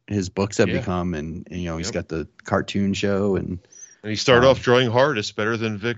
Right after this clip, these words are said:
Speaker 2: Bridges. I didn't say that.
Speaker 1: Oh, jeez.
Speaker 2: You were
Speaker 1: It's very
Speaker 2: thinking it.
Speaker 1: cool. It's cool to see him cartoony like this.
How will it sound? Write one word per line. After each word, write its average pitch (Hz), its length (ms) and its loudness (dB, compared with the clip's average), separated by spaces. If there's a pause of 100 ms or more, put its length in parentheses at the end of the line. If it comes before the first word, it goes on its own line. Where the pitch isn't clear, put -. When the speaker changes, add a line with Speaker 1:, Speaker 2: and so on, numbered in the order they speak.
(160)
Speaker 2:
Bridges. 123 480 -4
I 117 140 6
didn't 147 160 2
say 127 180 2
that. 104 240 2
Speaker 1:
Oh, 104 100 2
jeez. - 720 -6 (720)
Speaker 2:
You 160 120 -6
were 156 100 2
Speaker 1:
It's 143 140 4
very 156 220 6
Speaker 2:
thinking 107 40 -4
it. - 40 -8
Speaker 1:
cool. 113 220 4
It's 113 120 -4
cool 135 200 2
to 104 60 0
see 104 200 -6
him 95 120 -6
cartoony 92 540 -6
like 85 220 -10
this. 85 320 -14